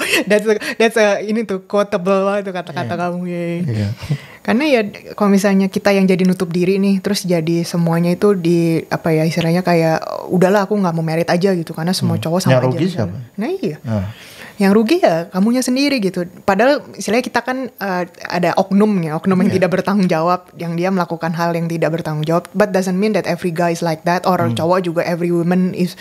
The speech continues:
Speaker 1: mungkin sama gitu kan, ada
Speaker 2: Hmm.
Speaker 1: ngecewain yang enggak
Speaker 2: Hmm.
Speaker 1: juga.
Speaker 2: Banyak cowok yang baik-baik tuh.
Speaker 1: Betul.
Speaker 2: Banyak.
Speaker 1: Banyak.
Speaker 2: Lebih banyak.
Speaker 1: Hmm.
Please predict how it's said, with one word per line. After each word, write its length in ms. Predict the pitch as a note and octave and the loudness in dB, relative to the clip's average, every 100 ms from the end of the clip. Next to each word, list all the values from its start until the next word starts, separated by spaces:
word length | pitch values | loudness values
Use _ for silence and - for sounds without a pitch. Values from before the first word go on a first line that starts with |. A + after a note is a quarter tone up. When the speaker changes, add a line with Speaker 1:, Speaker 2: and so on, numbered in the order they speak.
| - - | -18 -4
Speaker 1:
mungkin 300 | F3+ E3+ F3+ | 0 4 4
sama 460 | F3+ E3+ E3 F3+ E3+ | 2 2 2 2 0
gitu 240 | D#3+ E3 | -4 -6
kan, 160 | D#3+ E3 | -4 -2
ada 300 | B2 B2 A2+ | 0 2 0
Speaker 2:
Hmm. 100 | G2+ - | -4 -4
Speaker 1:
ngecewain 560 | F#3 F3+ D#3+ D#3+ D#3 F3+ | -2 2 2 2 2 0
yang 160 | D#3+ | -2
enggak 160 | D#3+ A#2+ | 0 2
Speaker 2:
Hmm. 80 | A#2+ | 0
Speaker 1:
juga. 240 | A2+ F3 E3+ - - - - - | 0 0 -2 -8 -18 -16 -18 -6
Speaker 2:
Banyak 580 | B2+ C3+ C3+ A#2 A#2+ C3+ - - - | 2 2 4 2 2 2 -2 -20 -8
cowok 320 | B2+ A#2 - | -4 -2 -4
yang 200 | G#2 G#2+ G#2 | -8 -8 -6
baik-baik 460 | G2+ G#2 - G2+ A#2+ - | -4 -4 -4 -6 -6 -6
tuh. 80 | E3+ | -4
Speaker 1:
Betul. 320 | D#3+ E3 D#3 | -2 2 2
Speaker 2:
Banyak. 480 | F3+ D#3+ A#2 G#2 - | 2 0 2 2 2
Speaker 1:
Banyak. 480 | F#3+ E3+ D#3+ E3 D#3+ - - | -4 -4 -4 -4 -6 -4 -2
Speaker 2:
Lebih 480 | B3 C3+ D3+ D3 B2+ | 2 4 4 4 0
banyak. 280 | B2+ G#2 - | -2 -4 -10
Speaker 1:
Hmm. 380 | G3 F#3+ F3 | -8 -8 -8